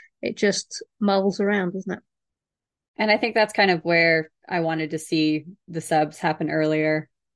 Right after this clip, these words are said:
Speaker 2: just, just because I felt like some of those players weren't, weren't going to benefit from staying out on the pitch, continuing to struggle, continuing to feel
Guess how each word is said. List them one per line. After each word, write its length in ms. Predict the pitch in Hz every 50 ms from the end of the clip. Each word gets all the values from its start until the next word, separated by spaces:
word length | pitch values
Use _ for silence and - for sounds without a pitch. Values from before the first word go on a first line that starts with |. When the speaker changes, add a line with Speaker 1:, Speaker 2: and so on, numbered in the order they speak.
| _ _ _ _ _ _ _ _ _ _ - -
Speaker 2:
just, 360 | - 175 170 - - - -
just 240 | 180 - 185 180 -
because 280 | 185 170 - 175 156 175
I 40 |
felt 140 | 175 185 180
like 140 | 175 170 170
some 160 | - 190 180
of 60 | 175
those 160 | 160 170 165 -
players 440 | - 185 170 170 170 165 156 -
weren't, 260 | - 170 165 160 - - _
weren't 300 | - 175 180 180 165 170
going 140 | 180 170 165
to 40 | 156
benefit 460 | 151 160 156 160 160 - 165 151 -
from 140 | - 156 156
staying 340 | - - 170 156 156 160 160
out 180 | 156 156 156
on 100 | 156 156
the 80 | 156 151
pitch, 600 | - - 165 160 - - - - - - - - _ _ _ _ _ _ _ _ _ _ _ _ - -
continuing 560 | - 185 175 - 196 175 170 165 165 165 165
to 80 | 156 165
struggle, 760 | - - - 165 160 156 - 156 156 156 156 156 156 151 - -
continuing 680 | - 180 165 - 165 156 156 160 156 156 156 156 156 156
to 140 | - 165
feel 640 | 156 - - 170 160 156 156 156 156 156 151 151 -